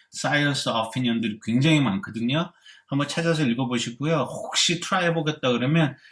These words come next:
그분들 아티클과 여러분들의 아이의 페디트리션, 그 닥터들하고 상의를 한번 하십시오.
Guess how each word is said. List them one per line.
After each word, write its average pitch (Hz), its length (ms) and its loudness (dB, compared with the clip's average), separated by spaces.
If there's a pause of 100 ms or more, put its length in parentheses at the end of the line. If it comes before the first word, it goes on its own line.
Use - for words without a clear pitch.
(160)
그분들 151 480 4
아티클과 123 760 2
여러분들의 120 760 2
아이의 110 400 0
페디트리션, 123 800 -2 (460)
그 110 580 -2
닥터들하고 139 560 -2
상의를 151 340 -4
한번 151 260 -2
하십시오. 123 580 -6